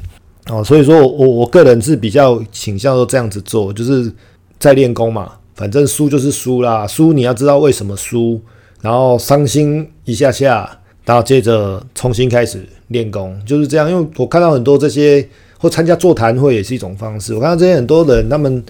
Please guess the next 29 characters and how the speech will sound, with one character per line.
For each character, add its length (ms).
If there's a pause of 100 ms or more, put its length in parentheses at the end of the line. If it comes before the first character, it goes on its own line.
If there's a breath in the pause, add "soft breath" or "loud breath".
(500 loud breath)
一 60
开 160
始 340
分 240
享 180
就 80
是 60
说， 180
哦， 120
我， 120
他 140
们 100
以 60
前 380
愚 180
蠢 180
的 80
开 240
始 220
嘛， 180
到 140
后 220
面 180
慢 160
慢 200
的 120
一 80
个 300
锐-， 280